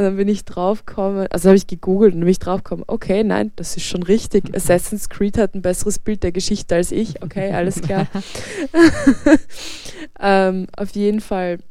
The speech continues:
Speaker 1: genau. Warum haben wir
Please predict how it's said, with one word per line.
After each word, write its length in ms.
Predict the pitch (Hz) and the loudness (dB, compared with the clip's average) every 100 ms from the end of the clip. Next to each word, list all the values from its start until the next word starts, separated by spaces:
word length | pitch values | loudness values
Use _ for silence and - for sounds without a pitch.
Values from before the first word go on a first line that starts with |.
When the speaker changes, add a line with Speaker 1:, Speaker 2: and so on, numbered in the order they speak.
| - _ - _ _ - _ | -20 _ -20 _ _ -20 _
Speaker 1:
genau. 220 | - 175 - - | -14 -12 -12 -14
Warum 840 | 185 202 190 190 220 240 247 247 247 - _ - - _ | -2 0 0 4 4 6 2 -2 -6 -14 _ -20 -20 _
haben 460 | - 180 190 196 180 | -8 -2 -2 -2 -2
wir 460 | 175 185 175 180 | 0 2 2 -2